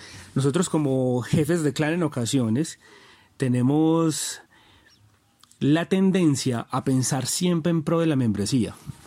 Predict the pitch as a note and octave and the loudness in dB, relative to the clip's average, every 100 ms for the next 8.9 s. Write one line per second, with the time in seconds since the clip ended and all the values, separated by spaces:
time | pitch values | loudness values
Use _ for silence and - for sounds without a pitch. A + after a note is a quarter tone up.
0 | - - - - - A2+ G#2+ D3+ B2+ B2+ | -20 -20 -20 -20 -8 -6 -2 -2 0 0
1 | C#3 D3+ D3+ D3+ C#3+ C3 F#2+ - D3 D#3 | 0 0 0 0 0 0 -2 -2 -2 0
2 | D3+ D3 D3 - - - - A#2+ - C3 | 0 -2 -4 -16 -20 -18 -6 -6 -2 -2
3 | A#2+ C#3 C#3+ C3 C#3+ C3+ A2 B2 C#3 A#2 | 0 0 0 0 -2 0 0 0 -2 -4
4 | A#2 G#2+ C3+ D#3 D#3 C#3+ - - _ _ | 0 0 2 2 0 -2 -10 -20 _ _
5 | _ _ _ _ - A#2 C#3 D#3+ E3 C3 | _ _ _ _ -10 -2 0 2 0 0
6 | C3+ B2 B2 B2+ D3+ D3+ - _ C#3 C3+ | -2 -2 0 0 -2 -6 -20 _ -4 -2
7 | D3+ D#3 D3+ C#3 C3+ C#3+ - D3+ D3 D3+ | 0 -2 0 -2 0 -4 -4 -4 -2 -2
8 | - A#2 A#2 A2 G#2+ - A2+ F#2+ - | -4 -4 -2 -2 -4 0 0 0 -4